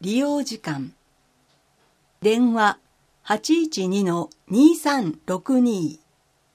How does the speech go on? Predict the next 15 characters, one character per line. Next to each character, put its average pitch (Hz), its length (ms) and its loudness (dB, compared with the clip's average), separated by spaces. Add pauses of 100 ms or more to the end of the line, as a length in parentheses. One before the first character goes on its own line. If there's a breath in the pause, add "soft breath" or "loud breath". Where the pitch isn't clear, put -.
(680)
平 262 200 8
日 269 560 -2
午 285 180 2
前 226 240 -2
九 254 160 -6
時 214 140 -6
か 180 160 -4
ら 185 240 -2 (200)
午 247 180 4
後 202 120 0
五 233 140 4
時 202 140 -6
三 202 320 -4
十 196 140 -6
分。 143 460 -10